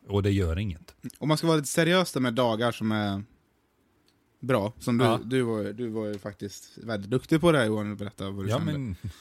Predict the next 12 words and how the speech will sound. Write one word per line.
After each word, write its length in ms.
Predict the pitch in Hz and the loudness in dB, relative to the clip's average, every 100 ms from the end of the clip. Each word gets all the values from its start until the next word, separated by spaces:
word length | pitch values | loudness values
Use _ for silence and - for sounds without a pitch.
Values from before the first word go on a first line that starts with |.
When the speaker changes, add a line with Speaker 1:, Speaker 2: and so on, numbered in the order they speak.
| - | -8
Speaker 2:
Jag, 360 | 123 139 156 - _ _ _ _ _ _ _ _ _ _ _ - | 2 4 4 2 _ _ _ _ _ _ _ _ _ _ _ -4
jag, 460 | 127 156 170 185 135 | 4 6 6 6 2
alltså 180 | 139 | 0
det 120 | 147 160 | 0 2
är 20 | |
ingen 300 | 175 135 120 | 2 0 2
dag, 300 | 190 160 127 | 4 6 4
men 100 | 135 | 4
jag, 240 | 147 139 | 4 4
jag 260 | 139 180 180 | 6 6 6
gillar 400 | 156 131 107 113 | 2 -2 -4 -4
jul. 520 | 107 120 113 87 85 | -6 -8 -8 -8 -12